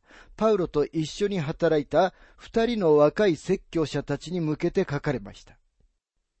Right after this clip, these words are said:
それはテモテとテトスです。彼らはパウロがキリストに導いた改信者でした。つまりパウロのミニストリーによって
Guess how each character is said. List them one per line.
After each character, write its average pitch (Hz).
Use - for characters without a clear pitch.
そ -
れ 180
は 160
テ -
モ 240
テ 156
と 185
テ 202
ト 127
ス -
で -
す。 -
彼 180
ら 151
は 151
パ 220
ウ 185
ロ 147
が 110
キ 190
リ 226
ス -
ト 214
に 196
導 180
い 160
た 170
改 170
信 208
者 120
で -
し -
た。 -
つ 208
ま 185
り 156
パ 226
ウ 240
ロ 170
の 160
ミ 202
ニ 202
ス -
ト 156
リ 147
ー 135
に 135
よ 143
っ -
て 120